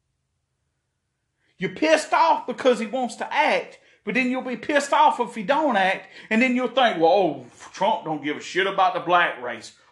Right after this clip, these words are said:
Look at him, he's standing back letting all this shit fucking happen. He don't care about nothing. But then when he acts, oh man, look at him, now he's trying to hurt these people by fucking sending in the military and shit. The motherfucker can't win.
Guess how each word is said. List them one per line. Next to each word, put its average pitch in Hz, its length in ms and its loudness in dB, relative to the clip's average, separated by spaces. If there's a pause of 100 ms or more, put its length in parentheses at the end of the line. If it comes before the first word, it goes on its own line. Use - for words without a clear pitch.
Look 175 180 -4
at 147 140 0
him, 156 40 -4
he's 185 120 -8
standing 165 440 -2
back 175 300 2
letting 180 320 -2
all 180 180 2
this 180 160 -2
shit 202 280 -10
fucking 202 320 -8
happen. 202 320 -2 (280)
He 143 140 -4
don't 220 240 0
care 151 240 -2
about 139 260 -2
nothing. 160 220 -2 (240)
But 240 160 6
then 262 160 0
when 254 100 0
he 240 140 0
acts, 262 340 2
oh 170 300 2
man, 180 220 -4
look 180 180 -10
at 180 160 0
him, 165 60 -12
now 170 160 -4
he's 185 120 -8
trying 165 280 -4
to 135 80 -10
hurt 196 240 -2
these 151 180 -12
people 160 300 -10
by 139 160 -8
fucking 160 340 -4
sending 175 380 -6
in 170 120 -2
the 165 60 -4
military 170 600 -4
and 117 80 -10
shit. - 200 -16 (340)
The 440 80 0
motherfucker 359 680 2
can't 330 440 0
win. 359 460 -6